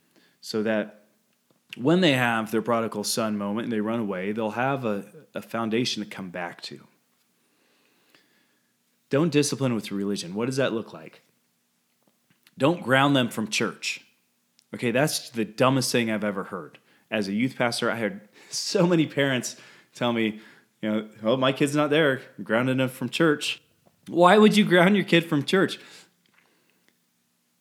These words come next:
That, that makes no sense. I mean, I get that they love it.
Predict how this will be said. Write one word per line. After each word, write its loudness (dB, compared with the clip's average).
That, 4
that 6
makes 2
no 4
sense. 0
I 6
mean, 8
I 8
get 4
that 2
they 4
love 2
it. 4